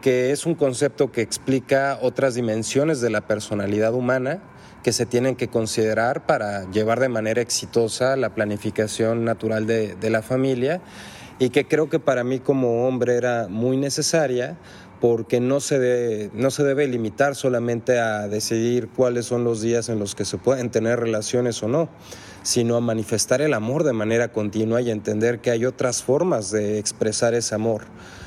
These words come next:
lo cual es muy necesario, partiendo de la decisión que se tome con el método, para saberlo sobrellevar de manera adecuada y perseverar en él.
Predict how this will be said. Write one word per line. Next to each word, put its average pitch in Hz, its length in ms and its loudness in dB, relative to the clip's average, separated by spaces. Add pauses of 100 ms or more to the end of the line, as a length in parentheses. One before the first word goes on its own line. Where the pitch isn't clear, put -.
lo 117 140 4
cual 135 200 2
es 131 140 -2
muy 135 320 2
necesario, 139 800 0 (360)
partiendo 117 440 2
de 127 80 4
la 117 80 0
decisión 110 560 0
que 110 80 0
se 101 160 -4
tome 113 260 2
con 123 220 0
el 127 120 2
método, 135 520 0 (500)
para 123 240 4
saberlo 127 400 0
sobrellevar 113 580 0
de 139 100 -2
manera 107 340 0
adecuada 127 800 -2
y 117 100 -2
perseverar 110 640 0
en 139 140 -2
él. 220 180 -4